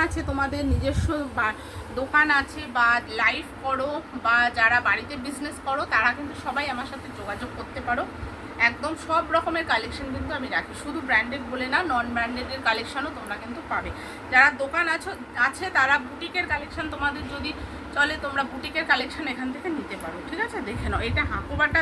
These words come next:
just দেখো, আজরাকের মা-, মধ্যে হাকোবায় মানে সবসময় কিন্তু এগুলো চট করে পাওয়া যায় না, তো এই জিনিসটা ভীষণ সুন্দর, ভীষণ। আর দেখো জামদানিতে রয়েছে। ঠিক আছে, নেক্সট দেখো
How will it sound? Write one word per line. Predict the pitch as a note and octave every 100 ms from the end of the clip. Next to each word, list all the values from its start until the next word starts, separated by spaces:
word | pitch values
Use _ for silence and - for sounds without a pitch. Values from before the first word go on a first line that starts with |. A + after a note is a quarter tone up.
| C#4+
just | D#4+ - A3
দেখো, | A3 G#3+ - - - - A3+
আজরাকের | B3 C#4+ D4+ D#4 D4+
মা-, | B3+ B3 - C4
মধ্যে | C4+ D#4+ D#4+
হাকোবায় | A3 A3+ C#4 D4+ C#4+ - C4
মানে | C4 C#4 - - - -
সবসময় | D4 - E4+ E4+
কিন্তু | F4 D#4
এগুলো | C#4+ D#4+ D4
চট | C#4 -
করে | D#4 A4 C5+ - - - - - C#4+
পাওয়া | D4 D4
যায় | B3 G3
না, | G3 G3+
তো | A#3+ B3
এই | C#4+
জিনিসটা | C4+ D4+ - F4+ -
ভীষণ | B3+ A#3+ D#4+ F4+ F#4+
সুন্দর, | C#4+ A#3+ A3
ভীষণ। | A#3 A3 B3+ A3+
আর | A3 - A3
দেখো | A3+ D#4 A3+
জামদানিতে | G3+ G#3 G#3+ A3+ A3 A3
রয়েছে। | F3+ F3 - - - - - -
ঠিক | D4+ G4
আছে, | G#4 G#3+ F#3 - - - C4+
নেক্সট | D#4+ - C4+
দেখো | B3+ -